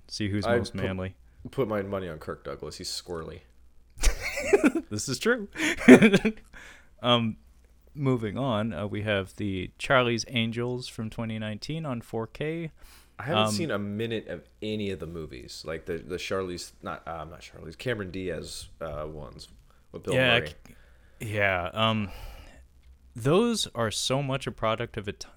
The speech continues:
Speaker 1: of their time that it kinda hurts almost to go back to 'em.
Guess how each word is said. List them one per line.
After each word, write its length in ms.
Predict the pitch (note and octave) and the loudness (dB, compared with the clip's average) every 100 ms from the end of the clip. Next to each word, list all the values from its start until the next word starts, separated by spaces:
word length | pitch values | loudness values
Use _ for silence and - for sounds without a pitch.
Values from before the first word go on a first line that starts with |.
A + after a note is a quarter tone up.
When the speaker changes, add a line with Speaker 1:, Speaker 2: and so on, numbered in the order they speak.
| - | -10
Speaker 1:
of 300 | - G#2 - | -2 -2 2
their 120 | G3 | 2
time 560 | - - E2+ G#2+ A#2+ G#2 | 2 -6 -4 -4 -6 -4
that 140 | F#2+ | -2
it 120 | G2 | -2
kinda 240 | - A2+ F#2+ | -2 -4 -4
hurts 420 | - F2+ - - | -4 -4 -4 -8
almost 440 | G#2+ A2+ A#2 - - | -4 -4 -4 -4 -4
to 80 | |
go 140 | G#2 A2 | -2 0
back 240 | A2+ A#2 | 0 -2
to 100 | - B2 | -6 -8
'em. 180 | B2+ | -8